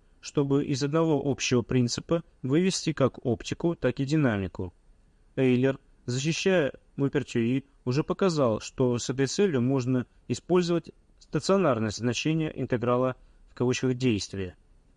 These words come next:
Следуя этому пути, Гамильтон сделал оптику и динамику двумя видами применения вариационного исчисления. Он ищет стационарное значение некоторого интеграла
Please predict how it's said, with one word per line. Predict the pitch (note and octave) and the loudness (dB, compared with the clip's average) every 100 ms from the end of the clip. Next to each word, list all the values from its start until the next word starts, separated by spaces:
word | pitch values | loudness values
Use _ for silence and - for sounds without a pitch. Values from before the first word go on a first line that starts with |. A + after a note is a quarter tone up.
| _ _ | _ _
Следуя | - E3+ A3 D3 B2 | -6 2 2 4 0
этому | D3 C#3+ C3 A#2 | 0 0 0 0
пути, | A2+ - G#2+ A2+ _ - | -2 -2 -2 -2 _ -6
Гамильтон | B2 D#3 F#3 F3+ E3+ | 0 2 2 0 0
сделал | C3 A#2 C3+ B2+ - | 0 2 2 0 -2
оптику | C3 A#2+ - - B2 | -2 -2 -6 0 0
и | |
динамику | A2 A2+ A#2+ D3+ D3+ D3+ - _ - | 2 0 0 -2 -2 -4 -4 _ -8
двумя | B2 C3 D#3 F3+ | -2 0 2 2
видами | C3 B2 C3+ D3+ | 2 2 2 2
применения | C#3 B2+ A#2+ A#2 C3+ D3+ C3 | 2 0 2 2 2 2 2
вариационного | A#2+ G#2+ A2+ A2+ A#2 B2 | 0 -2 -2 0 2 0
исчисления. | B2 D#3+ - C#3 G2+ F#2+ - _ _ _ _ | -2 -6 -2 -2 -2 -4 -10 _ _ _ _
Он | E3+ G#3+ | 2 4
ищет | A#3 C3+ A#2 C#3 - _ _ - | 4 -2 -2 -6 -8 _ _ -16
стационарное | - C#3+ D#3+ E3 G3 F#3 C3 | -6 -2 0 2 2 2 2
значение | B2+ B2 D#3 D#3+ | 0 -2 0 2
некоторого | C3+ D3+ - A#2+ A2+ | 2 0 -2 -2 0
интеграла | A2 B2 A#2 G#2 G2 A2+ | 0 -2 0 0 -2 -4